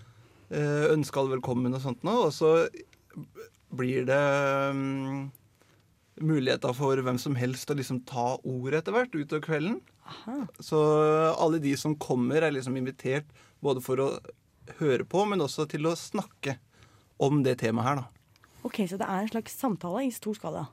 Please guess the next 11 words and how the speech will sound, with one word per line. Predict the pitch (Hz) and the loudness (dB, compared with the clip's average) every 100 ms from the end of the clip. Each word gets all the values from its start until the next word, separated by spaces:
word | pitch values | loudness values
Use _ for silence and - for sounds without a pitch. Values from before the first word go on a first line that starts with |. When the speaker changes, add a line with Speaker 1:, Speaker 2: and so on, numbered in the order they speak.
| - - - | -16 -14 0
Speaker 1:
Ja, | 160 | 2
nettopp. | 214 175 - 139 - _ - | 2 0 0 -4 -4 _ -4
Speaker 2:
Ja. | 269 - _ _ _ - _ _ _ _ - | -4 -4 _ _ _ -20 _ _ _ _ -8
Speaker 1:
Og, | - 147 147 143 143 143 - _ _ _ _ _ _ - | 2 4 6 6 4 2 -4 _ _ _ _ _ _ 0
ja, | 156 - | 0 2
noe | 175 180 143 170 | 4 6 6 6
kommer | 196 196 | 4 2
sikkert | 175 147 151 | 0 0 -2
til | 151 | 2
å | 147 143 | 4 4
gå | 143 143 139 143 | 2 2 2 2